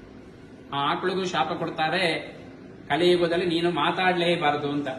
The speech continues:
ಹಿಂದಿನ ಕಾಲದಲ್ಲಿ ಹಸುಗಳು ನಮ್ಮ ಹಾಗೇನೆ ಮಾತಾಡ್ತಾ ಇತ್ತು,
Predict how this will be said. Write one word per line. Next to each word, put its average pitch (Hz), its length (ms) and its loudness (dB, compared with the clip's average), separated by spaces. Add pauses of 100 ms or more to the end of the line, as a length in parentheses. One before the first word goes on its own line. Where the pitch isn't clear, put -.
(1400)
ಹಿಂದಿನ 165 280 4
ಕಾಲದಲ್ಲಿ 170 360 2
ಹಸುಗಳು 175 340 0
ನಮ್ಮ 165 220 2
ಹಾಗೇನೆ 180 380 2
ಮಾತಾಡ್ತಾ 165 480 2
ಇತ್ತು, - 180 -4